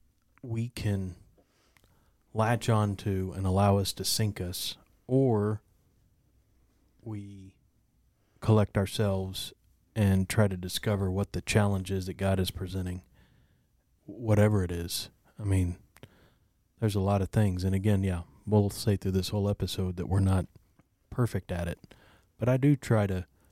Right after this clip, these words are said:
when hard times come, I do try to say, "Okay, what, what, what is going through this?" Because, I mean, I remember being on the loop when I had lost my job and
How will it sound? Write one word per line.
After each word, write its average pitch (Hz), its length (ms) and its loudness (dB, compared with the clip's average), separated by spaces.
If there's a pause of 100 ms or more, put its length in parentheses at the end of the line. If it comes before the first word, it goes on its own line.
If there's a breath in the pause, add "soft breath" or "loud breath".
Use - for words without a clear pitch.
(640)
when 107 180 4
hard 113 260 4
times 113 300 4
come, 123 240 2
I 107 80 4
do 117 160 4
try 107 220 0
to 92 80 -2
say, 98 180 0
"Okay, 98 400 0 (420)
what, 104 260 -6
what, 110 320 2 (300)
what 107 360 0
is 104 120 0
going 104 300 2
through 95 220 4
this?" 87 260 0
Because, 95 300 4
I 113 120 6
mean, 110 160 6
I 120 80 4
remember 110 320 4
being 101 260 2
on 98 120 2
the 92 60 0
loop 101 400 2 (720 soft breath)
when 101 140 2
I 95 80 2
had 90 100 -2
lost 104 300 2
my 107 120 4
job 98 460 2 (960)
and 92 640 4